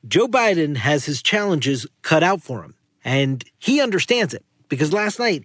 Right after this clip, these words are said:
he made a deliberate plea for unity, not just in name that we need to be unified.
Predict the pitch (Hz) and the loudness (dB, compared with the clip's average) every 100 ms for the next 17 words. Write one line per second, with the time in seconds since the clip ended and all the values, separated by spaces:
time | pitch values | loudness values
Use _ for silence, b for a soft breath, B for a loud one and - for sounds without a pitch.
0 | _ - 220 220 240 226 - 143 147 151 | _ -4 0 2 2 0 0 0 2 2
1 | 196 190 220 - - 185 180 - - - | 2 2 -2 -4 -2 0 0 -4 -8 -2
2 | 147 135 175 165 110 104 170 240 254 - | 0 2 2 2 -2 -4 -4 -2 -2 0
3 | 185 151 131 139 147 139 127 127 127 131 | 0 2 0 2 2 0 -2 -4 -2 -2
4 | 143 135 131 139 147 131 110 | -2 -4 -4 -2 -2 -4 -6